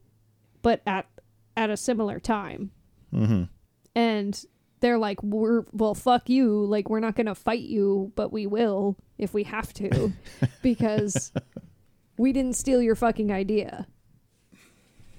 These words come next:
Speaker 2: Yeah, that would be, maybe, maybe we can find a story on that and do
Speaker 1: It
Speaker 2: that for another
Speaker 1: seems
Speaker 2: one.
Speaker 1: like
Speaker 2: That
Speaker 1: a
Speaker 2: would, that'd be
Speaker 1: wild
Speaker 2: interesting.
Speaker 1: coinky dink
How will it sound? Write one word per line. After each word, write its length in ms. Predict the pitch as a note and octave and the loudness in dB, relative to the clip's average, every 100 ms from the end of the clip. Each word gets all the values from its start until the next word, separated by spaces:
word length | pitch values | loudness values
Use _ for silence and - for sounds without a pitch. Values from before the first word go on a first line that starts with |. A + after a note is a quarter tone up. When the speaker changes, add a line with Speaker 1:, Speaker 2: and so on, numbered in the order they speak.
| - - - | -20 -18 -4
Speaker 2:
Yeah, 220 | F#2+ E2 | 0 2
that 160 | G2+ | 4
would 140 | B2+ G2+ | 4 4
be, 220 | G2 F#2 - | 4 4 4
maybe, 300 | C#3 E3+ D#3 | 4 6 4
maybe 160 | C#3 | 6
we 180 | D#3+ C#3+ | 6 6
can 120 | A2+ | 4
find 240 | F#2 G2 F#2 | 4 6 6
a 60 | |
story 340 | - F#2+ F2+ E2+ | 4 4 6 6
on 120 | D#2 | 6
that 160 | E2 D#2 | 4 2
and 100 | D#2 | 2
do 80 | E2+ | 4
Speaker 1:
It 40 | |
Speaker 2:
that 140 | E2+ E2 | 4 4
for 100 | F4+ | 6
another 240 | F4+ C#4 | 6 6
Speaker 1:
seems 40 | A#3+ | 6
Speaker 2:
one. 60 | |
Speaker 1:
like 140 | A#3 G#3 | 4 4
Speaker 2:
That 60 | |
Speaker 1:
a 60 | A3+ | 2
Speaker 2:
would, 100 | - | 2
that'd 240 | B3+ D#4 | 4 6
be 60 | F4+ | 6
Speaker 1:
wild 160 | F#4+ F#4 | 6 4
Speaker 2:
interesting. 380 | D4 - - - | 0 -8 -10 0
Speaker 1:
coinky 680 | E4+ D#4+ F4+ G4 - F#3 | 2 4 4 2 -4 -8
dink 540 | - F#3+ - - - | -10 -14 -14 -18 -20